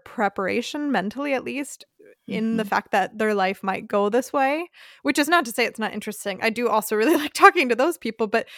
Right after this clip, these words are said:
Speaker 1: s-, I'm kind of the same way as you, where it wasn't necessarily something I saw for myself, and, and then it happened. Before you fell in love with this person, it, it sounds like it wasn't really at all on your radar that you'd be doing
Speaker 2: Mm.
Speaker 1: this move. And,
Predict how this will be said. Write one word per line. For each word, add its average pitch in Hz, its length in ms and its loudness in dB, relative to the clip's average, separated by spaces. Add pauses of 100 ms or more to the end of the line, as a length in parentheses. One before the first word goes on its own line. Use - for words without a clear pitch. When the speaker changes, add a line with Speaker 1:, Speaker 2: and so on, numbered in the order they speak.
(240)
Speaker 1:
s-, - 60 -20 (120)
I'm 277 240 2
kind 294 200 0
of 226 100 -2
the 233 80 2
same 233 220 0
way 214 120 0
as 202 160 -4
you, 294 240 2
where 202 220 4
it 208 80 -4
wasn't 247 320 -2
necessarily 214 1160 -2
something 196 360 -6
I 196 220 -6 (180)
saw 208 300 -2
for 277 120 -6
myself, 277 500 0
and, 208 160 -6
and 220 140 -4
then 190 100 -2
it - 80 -6 (220)
happened. 277 540 -2
Before 240 720 2
you 226 120 -4
fell 208 220 0
in 208 140 -2
love 285 400 2
with 220 160 -4
this 208 160 -6
person, 240 440 -4
it, - 160 -4
it - 260 -10 (200)
sounds 220 220 -2
like 220 140 -4
it 214 80 -2
wasn't 220 300 -4
really 214 300 0
at 202 80 2
all 208 200 2
on 202 100 -2
your 196 100 -4
radar 202 540 2 (280)
that 226 160 2
you'd 233 160 0
be 214 120 -4
doing 220 260 2
Speaker 2:
Mm. - 40 -8
Speaker 1:
this 202 200 -4
move. 220 440 4
And, 202 400 -4